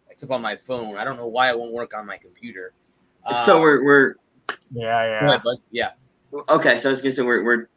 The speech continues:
Speaker 2: two races left till the cu-, till the championship, till championship weekend, uh,
Speaker 1: Yeah.
Speaker 2: in Cup. I think it's, I think it's, I think everybody has two more ra-, uh, I, actually, I take that back. The trucks have one more race before championship weekend, which will be next weekend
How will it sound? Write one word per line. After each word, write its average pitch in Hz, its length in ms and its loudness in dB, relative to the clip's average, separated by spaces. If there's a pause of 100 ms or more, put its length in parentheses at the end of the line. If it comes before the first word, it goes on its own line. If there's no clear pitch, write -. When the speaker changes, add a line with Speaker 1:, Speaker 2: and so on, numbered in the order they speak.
(160)
Speaker 2:
two 175 180 2
races 175 360 4
left 156 260 4
till 147 180 6
the 135 80 0
cu-, - 260 0
till 123 480 2
the 123 100 -2
championship, 113 540 -2 (180)
till 117 160 -2
championship 131 560 -2
weekend, 101 400 0 (480)
uh, 117 260 6
Speaker 1:
Yeah. 131 60 4
Speaker 2:
in 127 100 4
Cup. 107 380 4
I 110 80 0
think 139 260 -4
it's, 117 240 -8
I - 140 -2
think 131 160 2
it's, 123 220 -4 (440)
I - 40 0
think 131 300 2
everybody 127 440 2
has 117 180 0
two 127 220 -4
more 113 180 0
ra-, 110 120 2
uh, 62 240 -8 (180)
I, 107 160 4
actually, 131 340 2
I 110 180 0 (380)
take 139 160 -2
that 131 100 0
back. 110 220 0 (400)
The - 60 -8
trucks 180 320 2
have 147 180 6
one 143 220 4
more 139 120 4
race 127 200 4
before 127 180 0
championship 117 480 -4
weekend, 104 320 -2
which 101 140 -6
will 104 80 -10
be 107 160 -4
next 117 320 0
weekend 110 400 0